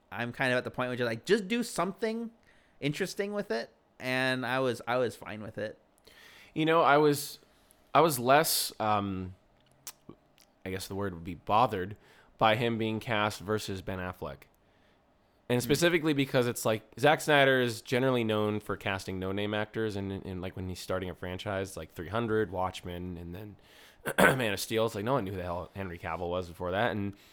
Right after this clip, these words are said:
Speaker 2: so it's like, when I heard Batman v Superman was coming out, and it's like, "Oh, um, Henry Cavill returns as Superman," and Ben Affleck,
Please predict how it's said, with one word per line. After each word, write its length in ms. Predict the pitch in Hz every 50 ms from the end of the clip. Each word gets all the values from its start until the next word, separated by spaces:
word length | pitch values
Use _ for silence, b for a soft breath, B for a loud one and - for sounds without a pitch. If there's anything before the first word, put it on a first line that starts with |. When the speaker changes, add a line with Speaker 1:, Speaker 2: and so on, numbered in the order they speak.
| B B B B B B B
Speaker 2:
so 240 | B - 151 147 143
it's 160 | 139 135 -
like, 360 | 147 143 135 127 113 - - -
when 120 | 123 117
I 60 | 113
heard 280 | 113 123 139 135 135 110
Batman 280 | 123 123 120 113 113
v 80 | 104 101
Superman 380 | 101 - 220 226 196 180 156 147
was 100 | 135 139
coming 300 | - 147 131 120 117 113
out, 280 | 113 110 110 - - - -
and 80 | 113
it's 120 | 110 107 -
like, 220 | 107 101 98 95 B B B B -
"Oh, 400 | 170 180 196 165 143 127 - -
um, 340 | 113 107 104 104 101 92 101 120
Henry 220 | 156 202 214 196
Cavill 260 | 202 208 214 180 135
returns 300 | 110 110 - 170 190 156
as 60 | 113
Superman," 440 | - 180 180 151 123 104 92 90 92 b b b b b b b b b b _ _ _
and 560 | - 151 156 180 190 185 190 190 175 151 139 - - _ _ - - - -
Ben 240 | - 156 190 226 -
Affleck, 540 | 247 285 294 - - - 117 92 60 -